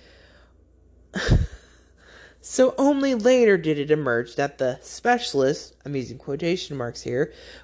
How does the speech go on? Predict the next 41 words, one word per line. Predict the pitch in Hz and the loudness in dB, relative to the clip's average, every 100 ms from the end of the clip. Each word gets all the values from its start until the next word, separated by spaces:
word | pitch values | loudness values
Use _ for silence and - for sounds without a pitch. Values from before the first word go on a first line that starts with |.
| _ | _
was | 277 277 | 0 2
in | 277 | 2
fact | 262 247 226 | 2 0 0
neither | 226 233 220 | 0 2 2
licensed | 196 147 151 170 170 | 2 0 0 -4 -6
to | |
practice | 160 147 147 151 156 | -4 -4 -4 -8 -4
medicine | 139 120 - 156 185 - | -2 -2 -2 -4 -4 -8
nor | 269 320 | -4 -2
even | - 254 262 269 | -2 -2 0 -2
a | 196 262 | -2 -2
physician. | 262 254 208 214 214 170 123 107 - _ _ _ _ | -2 -4 2 2 2 -2 -4 -6 -12 _ _ _ _
He | - 302 | -4 0
was | 294 269 247 | 4 4 4
a | 254 | -2
toxicologist | 233 208 - 214 226 233 220 156 139 147 - | -2 -4 -4 -6 -2 0 0 0 -2 -4 -4
on | 185 190 | -2 -2
contract | 175 135 135 160 165 - | -4 -6 -4 -4 -4 -8
with | 175 127 | -14 -6
U | 139 | -2
S | 143 - | -2 -2
Radium, | 226 240 233 165 127 110 - _ _ _ - _ _ | 0 0 0 0 0 -2 -10 _ _ _ -20 _ _
based | 269 294 294 | 4 4 4
in | 311 254 | -2 0
part | 214 208 208 | 2 2 0
on | 160 160 160 | -4 -2 -2
her | 160 156 | -4 -4
physician's | 160 165 180 220 214 | -4 -4 -4 -6 -4
conclusion | 240 214 180 156 165 160 | -2 -2 0 0 0 -2
that | 139 - | -2 -4
U-, | 165 180 - | -4 -4 -4
employment | 214 165 214 202 160 - | -6 -2 0 2 0 0
at | 151 | 0
U | 160 190 | 4 4
S | 202 170 | 2 0
Radium | 143 139 139 | 2 2 -2
might | 143 160 185 | -2 -2 -2
s-, | - - - | -6 -18 -12
be | 175 190 220 | -8 -4 -4
a | |
factor | 208 151 117 - 120 127 | -2 -4 -4 -6 -6 -6